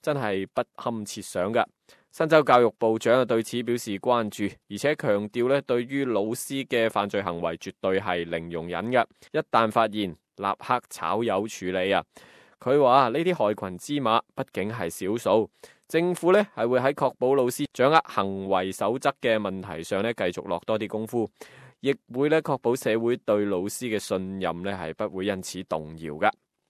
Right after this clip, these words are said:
好啦，今日嘅雪梨通訊呢，我哋就講到雪梨內西區南區嘅巴士司機不滿服務私有化，工業行動可能持續。專家認為雪梨樓市今年升勢會減慢，預計年內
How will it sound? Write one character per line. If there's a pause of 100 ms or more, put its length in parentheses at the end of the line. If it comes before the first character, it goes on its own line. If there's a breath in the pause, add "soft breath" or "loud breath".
(100)
好
啦， (220 soft breath)
今
日
嘅
雪
梨
通
訊
呢， (120)
我
哋
就
講
到 (340 soft breath)
雪
梨
內
西
區 (100)
南
區 (140)
嘅
巴
士
司
機
不 (180)
滿
服
務
私
有
化， (380 soft breath)
工
業
行
動
可
能
持
續。 (400 soft breath)
專
家
認
為
雪
梨
樓
市
今
年
升
勢
會
減
慢， (140)
預
計
年
內